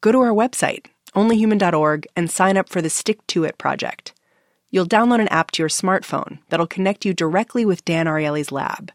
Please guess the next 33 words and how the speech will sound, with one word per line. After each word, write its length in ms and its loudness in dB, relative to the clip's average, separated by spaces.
Then 380 2
type 340 0
in 320 2
when 260 2
and 160 0
how 180 2
you 160 2
want 160 0
to 60 0
exercise 720 -4
and 80 2
answer 240 0
a 60 0
few 140 0
questions 460 -2
about 180 -2
yourself. 560 -8
And 140 2
until 240 0
the 120 4
end 120 4
of 80 -4
February, 680 2
the 180 -4
app 240 -2
will 100 0
give 120 -8
you 80 -4
strategies 680 -2
to 100 -6
stay 420 0
on 180 -4
track. 540 -8